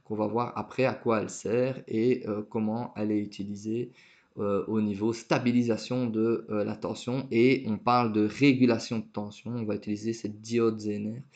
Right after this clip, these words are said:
Mais, on va, mais après, entre-temps, il y a d'abord cette partie-ci. Alors, à quoi est-ce que sert le point quinze, le point seize ? Donc ici, on a une résistance et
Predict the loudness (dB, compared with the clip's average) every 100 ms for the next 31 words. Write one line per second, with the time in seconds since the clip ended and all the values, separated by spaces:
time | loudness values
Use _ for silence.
0 | -20 -4 2 4 4 2 2 4 2 -2
1 | 2 2 2 -2 2 4 6 6 4 4
2 | 4 2 -6 _ _ _ _ _ _ _
3 | _ _ _ _ _ _ -2 -2 -2 -6
4 | -6 -10 -6 -4 -6 -10 _ _ _ -14
5 | -12 -10 -10 0 4 4 2 -2 2 4
6 | 6 4 0 2 2 2 2 2 2 2
7 | 2 2 0 0 -2 0 0 2 2 -2
8 | -8 -20 -20 -8 -4 2 2 4 4 6
9 | 6 8 6 6 0 0 0 -2 -6 -10
10 | 2 4 4 2 -8